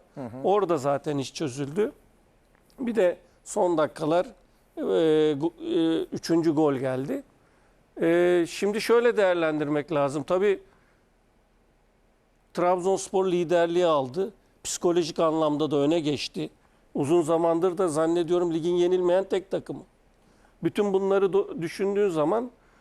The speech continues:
Speaker 2: şu anda Trabzonspor'un gidişatı gayet iyi. Ama Vakeme olmadığı zaman, Marek Hamsik, e, Zeki Durukan'ın sö-, söylediği, Uzun Durukan'ın söylediği gibi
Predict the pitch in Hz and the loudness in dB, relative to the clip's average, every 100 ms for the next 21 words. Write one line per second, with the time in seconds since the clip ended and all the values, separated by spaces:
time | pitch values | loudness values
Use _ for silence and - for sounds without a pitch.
0 | _ - - 190 175 175 190 185 175 185 | _ -6 0 2 2 0 -2 0 0 0
1 | 170 170 - - 165 185 190 170 170 165 | -2 -4 -4 -4 0 0 -2 -4 -2 -2
2 | - 165 156 196 175 175 180 180 165 131 | 0 0 0 -2 0 2 2 -2 -4 -4
3 | - 160 196 196 - - _ _ _ _ | -2 -2 0 -2 -4 -18 _ _ _ _
4 | _ - 147 156 196 196 185 190 190 180 | _ -4 -2 0 0 2 2 2 0 0
5 | 160 131 139 139 123 147 147 165 185 175 | 0 0 -4 -6 -8 -2 0 2 2 -2
6 | 180 185 - _ _ _ _ _ 381 220 | -2 -8 -8 _ _ _ _ _ -6 0
7 | 160 160 156 139 156 175 156 165 175 170 | 2 2 2 0 -2 -2 -2 0 0 -2
8 | 170 - - 165 - 165 170 156 170 151 | -2 -4 -6 -4 0 2 2 2 0 0
9 | 170 165 151 170 156 196 165 170 175 165 | 2 0 0 -2 0 0 2 2 0 0
10 | 156 147 | 0 -2